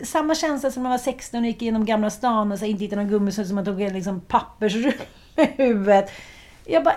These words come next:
älskar att det får vara så och att man inte behöver, så här, skammas för att man är, så här, tantalora som har kul. Sen var det jättekul att gå med och lägga sig klockan sex och sen gå upp klockan åtta och gå på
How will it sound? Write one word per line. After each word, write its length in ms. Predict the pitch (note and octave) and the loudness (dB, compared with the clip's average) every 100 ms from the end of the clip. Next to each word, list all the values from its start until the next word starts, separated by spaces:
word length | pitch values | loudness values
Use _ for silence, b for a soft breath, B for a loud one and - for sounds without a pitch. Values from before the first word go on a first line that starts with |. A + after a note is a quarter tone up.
| - | 2
älskar 600 | E4+ D#4+ C4+ - - C#4 | 2 2 0 -4 0 2
att 140 | B3+ | 2
det 80 | C4+ | -2
får 120 | B3 | -6
vara 280 | C4 C#4+ B3 | 2 6 6
så 340 | A#3+ - E3+ E3 | 2 -4 -4 -2
och 180 | - | -2
att 100 | G#3+ | -2
man 160 | A#3 A#3+ | -2 -2
inte 460 | C4 A#3+ A3 - A#3 | 0 0 0 -2 0
behöver, 320 | A#3 A3+ A3 | 4 4 2
så 100 | G3+ | -2
här, 180 | E3+ - - | -4 -8 -18
skammas 1040 | - - - - A#3+ F#3+ F#3+ G#3 E3+ - - | -18 -16 -4 4 4 4 0 0 -2 -6 -10
för 160 | G3 | -4
att 120 | F3+ | -2
man 100 | F#3 | -2
är, 40 | E3+ | -2
så 80 | D#3+ | -4
här, 160 | D3+ B B B - | -6 B B B -4
tantalora 1000 | A#3 G3 G3 G#3 G3+ G#3 E3 F3 F#3+ F3+ | 0 0 2 2 2 2 0 -2 0 -2
som 220 | - F#3 | -2 -4
har 120 | F#3 | -2
kul. 460 | - D#3 - - E3 - - - - - - - - - - - | -2 -4 -4 -14 -16 -18 -20 -20 -20 -20 -20 -20 -20 -20 -20 -12
Sen 160 | - B3 | -4 2
var 40 | |
det 60 | A3+ | 2
jättekul 280 | G3 G3+ G#3 | 0 -2 -2
att 60 | |
gå 80 | F#3 | 0
med 140 | F3+ E3+ | 0 2
och 60 | |
lägga 200 | E3+ E3+ | 0 -2
sig 120 | F3 E3+ | -4 -6
klockan 140 | E3+ | -8
sex 380 | D#3+ D3+ - - | -8 -12 -12 -14
och 100 | D#3 | -12
sen 200 | D#3 D#3+ | -10 -10
gå 60 | |
upp 80 | E3 | -10
klockan 200 | - D3+ | -10 -12
åtta 160 | D3+ D3+ | -12 -12
och 60 | |
gå 60 | D#3 | -10
på 120 | - | -12